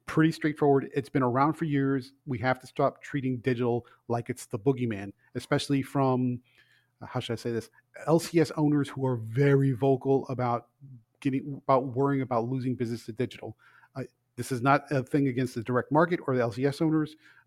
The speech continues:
but digital has, is just a, this is a way of our world.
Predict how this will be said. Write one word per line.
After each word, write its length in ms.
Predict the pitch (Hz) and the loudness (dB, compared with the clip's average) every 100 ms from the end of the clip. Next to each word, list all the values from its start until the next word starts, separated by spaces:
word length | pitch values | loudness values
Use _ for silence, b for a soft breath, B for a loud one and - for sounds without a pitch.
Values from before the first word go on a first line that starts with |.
| - | -4
but 240 | 123 127 | -4 -2
digital 340 | 120 139 143 127 | -2 0 2 0
has, 340 | - 139 - - | 2 0 0 -4
is 300 | 135 120 110 | 0 0 -2
just 240 | 123 - | -8 -8
a, 80 | 117 - - | -8 -10 -14
this 100 | 131 | -14
is 120 | - | -12
a 40 | 117 | -8
way 260 | 113 123 | -2 0
of 140 | 131 131 | 2 2
our 120 | 120 | 2
world. 340 | 113 104 101 | 0 -4 -6